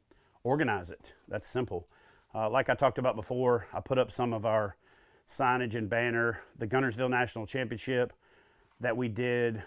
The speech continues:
even though covid was going on, you know, is something that we're re-, really proud of.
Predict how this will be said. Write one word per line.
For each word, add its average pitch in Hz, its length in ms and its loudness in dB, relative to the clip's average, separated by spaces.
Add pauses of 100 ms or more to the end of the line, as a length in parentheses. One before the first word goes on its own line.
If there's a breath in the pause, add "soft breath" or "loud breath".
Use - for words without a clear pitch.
(120 loud breath)
even 123 260 -2
though 120 140 2
covid 120 400 0
was 113 160 -4
going 123 240 0
on, 120 400 0 (400 soft breath)
you - 80 -6
know, 120 100 -2
is 113 100 -4
something 123 260 -2
that 117 100 -4
we're 120 280 0
re-, 120 60 -4 (100)
really 117 260 0
proud 120 320 2
of. 117 400 0